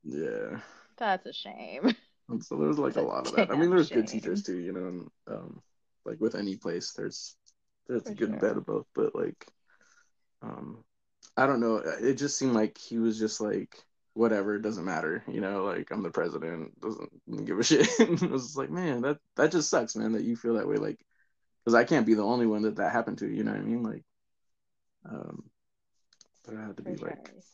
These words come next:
Speaker 1: a few, a few cases, if anything, but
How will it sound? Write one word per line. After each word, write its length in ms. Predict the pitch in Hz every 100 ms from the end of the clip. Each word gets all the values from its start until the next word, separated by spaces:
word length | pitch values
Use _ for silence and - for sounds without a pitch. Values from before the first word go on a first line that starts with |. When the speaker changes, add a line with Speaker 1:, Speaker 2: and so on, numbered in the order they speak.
| _ _
Speaker 1:
a 80 | 113
few, 680 | - 113 110 107 104 110 -
a 80 | 117
few 280 | - 113
cases, 460 | 135 95 101 104 101
if 100 | 113
anything, 540 | 110 117 110 107 110 - _ _ _
but 180 | - 110